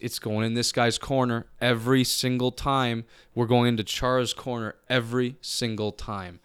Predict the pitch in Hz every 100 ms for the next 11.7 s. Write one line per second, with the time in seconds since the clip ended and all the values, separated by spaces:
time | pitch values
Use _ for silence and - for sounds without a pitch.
0 | - _ _ - 107 104 104 101 98 95
1 | 107 98 - 127 131 135 131 120 131 127
2 | 127 - 113 104 101 92 90 92 - 113
3 | 107 139 123 117 95 107 113 117 - 123
4 | - 123 104 110 - 107 107 101 107 104
5 | 107 104 101 101 98 98 98 98 - 110
6 | 101 - 110 110 104 98 - 104 101 98
7 | 113 123 - - - _ - _ - -
8 | 98 101 95 92 95 - - 120 120 -
9 | - - - 160 180 175 156 143 135 -
10 | 135 123 123 120 131 110 117 113 107 -
11 | 104 98 - 92 - -